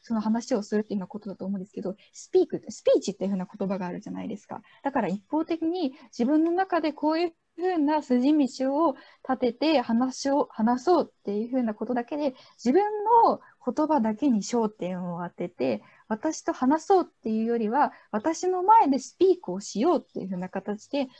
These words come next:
話をしている人が多いのかなっていうふうな感じる瞬間が多々あったんですね。そういうふうに思っ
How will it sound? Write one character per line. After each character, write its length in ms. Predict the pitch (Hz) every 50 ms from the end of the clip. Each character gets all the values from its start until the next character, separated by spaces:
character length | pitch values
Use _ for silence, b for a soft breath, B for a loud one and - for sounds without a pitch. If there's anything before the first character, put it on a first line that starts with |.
| B B
話 400 | _ 240 240 254 262 - - 294
を 80 | 240 214
し 80 | -
て 140 | - 254 262
い 40 | 254
る 80 | 247
人 180 | 247 - - 262
が 120 | - -
多 160 | - 320 392 370
い 60 | 294
の 100 | 262 240
か 100 | 254 262
な 120 | 302 359
っ 100 | 381 381
て 80 | - 240
い 40 | 247
う 20 |
ふ 20 | 220
う 20 |
な 100 | 196 196
感 240 | - - 214 208 208
じ 100 | 202 196
る 180 | 190 208 208 B B B B _
瞬 240 | - - 240 226
間 220 | - 247 247 247 240
が 140 | 240 233 233
多 120 | - 349
々 220 | 359 - 196 - -
あ 80 | - 214
っ 100 | 214 - _ _ _ _ _ _
た 120 | - - -
ん 100 | - - 262 - _ _
で 80 | 196 190
す 140 | - -
ね。 180 | 185 190 233 262 B B B B B B B
そ 200 | - - 330 349
う 20 | 359
い 60 | 370
う 20 |
ふ 120 | - - 415
う 60 | 381
に 160 | 269 226 -
思 260 | - 214 220 247 262
っ 60 | 254